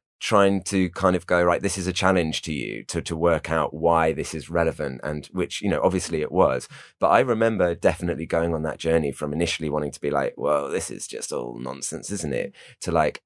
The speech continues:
"Oh, just you wait. Two years' time, you'll be citing that as a major influence." A lot of that time was breaking down those kind of barriers. And I think that th-,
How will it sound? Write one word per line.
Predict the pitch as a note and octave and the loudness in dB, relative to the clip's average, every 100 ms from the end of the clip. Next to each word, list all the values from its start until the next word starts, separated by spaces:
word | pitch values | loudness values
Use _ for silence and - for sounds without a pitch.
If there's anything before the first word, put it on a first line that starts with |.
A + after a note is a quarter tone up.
| - | 2
"Oh, | F2 D#2 - - | 4 2 -2 -12
just | - F#2+ | -4 -2
you | F2+ | 0
wait. | D2 A1 - _ - - - _ - | 0 -2 -6 _ -20 -20 -20 _ -4
Two | D3 | 2
years' | A#2+ A2+ | 4 2
time, | - C#2+ D2+ - | 0 -2 -2 -2
you'll | F2 E2+ | -2 0
be | E2 | -2
citing | - G2 - C2+ | 0 2 2 -4
that | - E2+ - | -4 -4 0
as | E2 | 0
a | E2+ | 2
major | F2+ G2 - | 2 4 4
influence." | A#2 - E2 C2+ C2 - | 2 2 0 0 -4 -8
A | G#2 | 0
lot | A#2 F2 | 6 6
of | F2+ | 6
that | G2 | 0
time | - G#2+ F#2 | 2 2 2
was | D#2+ | 2
breaking | F2 D#2+ F2 | 0 2 0
down | D#2+ E2 | 2 2
those | D#2+ D#2 | 0 -2
kind | - D#2 | -4 -4
of | D#2 | -2
barriers. | F#2+ G2+ D#2 C#2+ C#2+ | 4 4 4 0 -2
And | E2 | 2
I | F#2 | 2
think | F#2 F2 | 2 0
that | E2 | 0
th-, | - D#2 D#2+ | -4 -10 -12